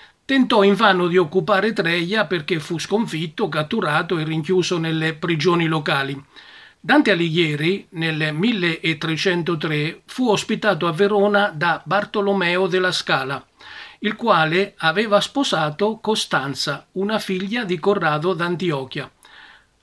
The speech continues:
Quando Dante tornò a Verona per la seconda volta nel milletrecentododici, Bartolomeo era morto e il poeta fu ospitato dal fratello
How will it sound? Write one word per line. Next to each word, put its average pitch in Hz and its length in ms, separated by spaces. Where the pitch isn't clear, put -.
Quando 185 680
Dante 175 560
tornò 165 420
a 156 80
Verona 160 480
per 151 160
la 151 120
seconda 170 480
volta 156 440
nel 143 220
milletrecentododici, 156 1900
Bartolomeo 170 880
era 156 140
morto 156 640
e 202 80
il 220 100
poeta 208 460
fu 202 160
ospitato 180 640
dal 170 180
fratello 175 720